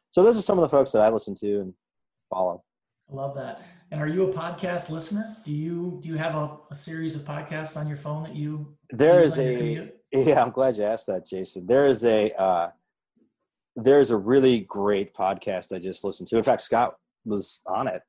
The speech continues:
Speaker 1: Uh, it's called Land of the Giants, and it's a Vox podcast. You have to check it out. It's, it's really, I've told a bunch of people about it. It's,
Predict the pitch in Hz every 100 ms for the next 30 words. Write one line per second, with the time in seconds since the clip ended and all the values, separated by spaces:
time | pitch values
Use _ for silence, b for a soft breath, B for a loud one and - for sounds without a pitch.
0 | 113 110 107 95 _ _ _ _ _ -
1 | 123 - 143 117 117 127 127 101 - _
2 | - 110 107 92 - - - _ 104 98
3 | - 98 92 98 104 - - _ 95 95
4 | 92 101 92 92 - 104 92 123 107 -
5 | 98 95 95 90 - - - 98 - -
6 | _ _ _ _ _ _ 110 120 123 110
7 | 98 131 110 95 95 - 104 95 95 87
8 | 90 87 85 85 -